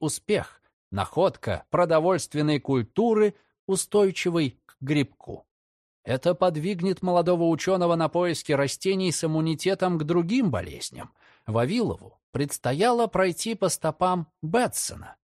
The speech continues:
побывать в Туркестане, Казахстане,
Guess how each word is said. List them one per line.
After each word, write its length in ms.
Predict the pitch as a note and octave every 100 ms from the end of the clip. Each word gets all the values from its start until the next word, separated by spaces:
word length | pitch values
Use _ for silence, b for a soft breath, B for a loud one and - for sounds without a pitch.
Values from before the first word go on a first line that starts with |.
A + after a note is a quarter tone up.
| _
побывать 480 | F2+ G#2 F#3+ G3+ -
в 100 | -
Туркестане, 1000 | A2 E2+ D#2 - - F#3+ F#3+ F#3 E3+ - _ _
Казахстане, 880 | A2 - - - F#3 F#3+ F3 D#3+